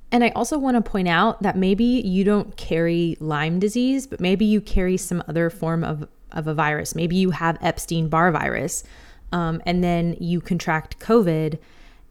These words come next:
and then that Epstein-Barr virus that you carry could actually get stronger when your immune system is weak,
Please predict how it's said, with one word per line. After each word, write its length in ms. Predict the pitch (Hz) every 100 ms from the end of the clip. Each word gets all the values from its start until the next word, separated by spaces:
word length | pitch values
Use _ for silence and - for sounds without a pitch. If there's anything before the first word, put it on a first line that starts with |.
| -
and 160 | 165
then 200 | 175 170
that 240 | 180 202 - - - -
Epstein-Barr 640 | 175 - 175 165 185 233
virus 320 | 202 175 175
that 140 | - 160
you 160 | 156 170
carry 640 | - 240 226 175 165 156 - -
could 200 | - 196
actually 480 | 156 160 - 180 165
get 180 | 165 -
stronger 640 | - 165 165 165 156 156
when 200 | 156 165
your 120 | 160
immune 280 | 160 165 165
system 420 | 160 156 - 160
is 140 | 156 156
weak, 300 | 156 165